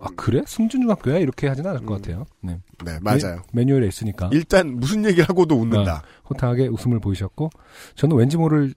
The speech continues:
Speaker 1: 조금의 동질감으로, "아, 날 그냥 보내주시려나?" 하는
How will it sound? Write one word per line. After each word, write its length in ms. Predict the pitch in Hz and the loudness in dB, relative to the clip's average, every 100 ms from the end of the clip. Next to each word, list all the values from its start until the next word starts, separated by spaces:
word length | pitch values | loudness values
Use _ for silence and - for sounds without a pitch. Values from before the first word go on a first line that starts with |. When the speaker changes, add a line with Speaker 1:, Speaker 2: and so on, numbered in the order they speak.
| _ | _
Speaker 1:
조금의 300 | - 175 185 | -4 0 2
동질감으로, 760 | 147 123 123 120 95 85 80 80 _ - | 2 0 2 0 0 -2 -6 -10 _ -14
"아, 400 | - 87 90 85 - | -8 -6 -4 -6 -6
날 180 | 104 104 | -2 -2
그냥 280 | - 110 107 - | -2 -4 -4 -4
보내주시려나?" 680 | 110 117 101 98 95 90 113 | -2 -2 -2 -8 -4 -2 -2
하는 240 | 123 127 | -2 -4